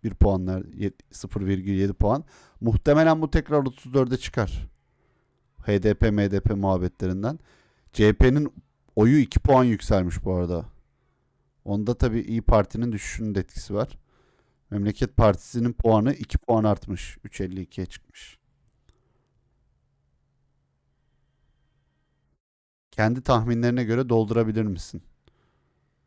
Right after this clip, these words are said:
Benim tahminlerim de hemen hemen böyle ya. Benim tahminime yakın yani bu. Hemen hemen böyle.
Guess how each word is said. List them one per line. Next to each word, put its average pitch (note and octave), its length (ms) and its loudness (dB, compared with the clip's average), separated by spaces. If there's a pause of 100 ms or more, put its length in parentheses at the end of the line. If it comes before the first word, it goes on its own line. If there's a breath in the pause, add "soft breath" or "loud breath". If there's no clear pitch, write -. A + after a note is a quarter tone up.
(640)
Benim F3 160 2
tahminlerim D#3 580 2
de C#3 60 6
hemen C3+ 180 4
hemen B2 300 2
böyle A#2 240 4
ya. F2+ 260 0 (1400)
Benim G#2+ 140 -2
tahminime G#2+ 500 0
yakın G#2 280 -2
yani E2+ 260 -2
bu. F2 100 -6
Hemen G2+ 200 -2
hemen G2 280 -4
böyle. F#2 260 -4